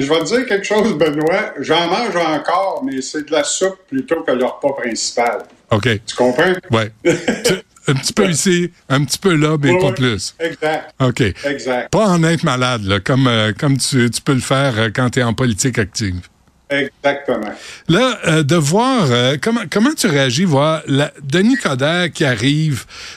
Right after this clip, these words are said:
Speaker 2: euh, qui emmène large, qui se fait l'autopromotion, puis qui dit, « Moi, je m'en viens ressusciter le Parti libéral du Québec. » Vous avez été treize ans et demi au pouvoir sur quinze ans, euh, Jacques Dupuis. Comment, comment tu perçois l'arrivée de Denis Coderre ?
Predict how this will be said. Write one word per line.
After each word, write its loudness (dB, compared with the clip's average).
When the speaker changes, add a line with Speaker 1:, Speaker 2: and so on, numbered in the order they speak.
Speaker 2:
euh, 2
qui -2
emmène 4
large, 2
qui -2
se 0
fait 2
l'autopromotion, 2
puis -2
qui 2
dit, « 2
Moi, 4
je -2
m'en 2
viens 2
ressusciter 2
le 0
Parti -2
libéral 2
du -2
Québec. » 2
Vous 0
avez 4
été 2
treize 0
ans 2
et 2
demi 4
au 2
pouvoir 0
sur -4
quinze 2
ans, 2
euh, 0
Jacques 0
Dupuis. 0
Comment, 2
comment 2
tu -2
perçois 0
l'arrivée 2
de -4
Denis 0
Coderre ? -4